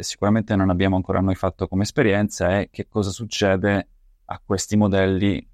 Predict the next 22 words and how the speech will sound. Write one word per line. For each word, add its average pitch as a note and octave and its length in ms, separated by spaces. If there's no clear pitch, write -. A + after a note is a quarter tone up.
con G#2+ 320
l'utilizzo G2 800
in G2 120
produzione, F2+ 1000
quanto G2 720
degradano G#2 840
e G2+ 60
quanto F#2 360
derivano F#2+ 580
rispetto F#2 800
a F2+ 240
invece G2 320
quello F#2+ 220
che - 100
si - 120
sa F#2+ 320
dei F2+ 180
modelli E2+ 800
di F2 100
machine E2 320
learning E2 260
classici. - 580